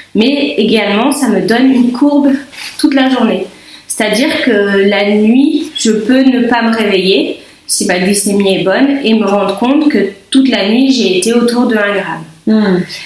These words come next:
Speaker 1: A contrario, là, étant enceinte, euh, je me réveille beaucoup pour contrôler ma glycémie, pour être sûre qu'elle soit pas trop haute ou trop basse. Parce que si elle est trop haute, c'est-à-dire en hyperglycémie,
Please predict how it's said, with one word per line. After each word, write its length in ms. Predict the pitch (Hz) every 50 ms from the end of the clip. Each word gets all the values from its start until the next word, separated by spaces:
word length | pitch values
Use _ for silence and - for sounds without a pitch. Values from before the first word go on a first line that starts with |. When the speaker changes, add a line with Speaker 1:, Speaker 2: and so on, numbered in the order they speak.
| - - -
Speaker 1:
A 180 | - 202 202 202
contrario, 680 | 269 277 285 277 269 240 214 214 214 226 233 277 302 311
là, 520 | 302 285 247 202 208 226 254 262 262 226
étant 340 | 220 208 - - 214 202 196
enceinte, 520 | 190 196 - - 226 226 254 302 320 330 - - - - - - - - - - -
euh, 540 | 208 202 190 190 185 185 180 180 175 175 170 175
je 120 | 175 196
me 60 | 214 214
réveille 440 | 214 214 208 208 202 196 196 196 202
beaucoup 340 | 254 262 262 - 294 302 302
pour 300 | 294 269 262 254 - -
contrôler 520 | - - 269 269 262 262 269 269 254 262
ma 120 | 254 233 226
glycémie, 580 | 226 220 208 - - - 190 190 226 302 262 - - - - _ _ _ _ _ _ _ _ _ _ _ - - - - - - _ _ -
pour 200 | - 220 226 - -
être 160 | 214 202 -
sûre 360 | - - - 269 285 294 294 294
qu'elle 160 | 269 233 226 226
soit 160 | - 226 208
pas 160 | 214 214 208
trop 340 | 208 208 - - 247 240 262
haute 140 | 269 269 269
ou 80 | 247 220
trop 200 | - - 233 226
basse. 420 | 185 180 170 180 190 - - -
Parce 160 | - 190 185 -
que 140 | - 196 196
si 180 | - - - 247
elle 120 | 233 226 226
est 200 | 220 220 220 -
trop 340 | - - - 240 220 214 220
haute, 140 | 220 214 -
c'est-à-dire 540 | - - - - 214 202 190 190 208 185
en 200 | 180 185 185 185
hyperglycémie, 1040 | 202 226 226 226 240 220 220 214 202 202 196 - - 190 185 190 214 247 311 - -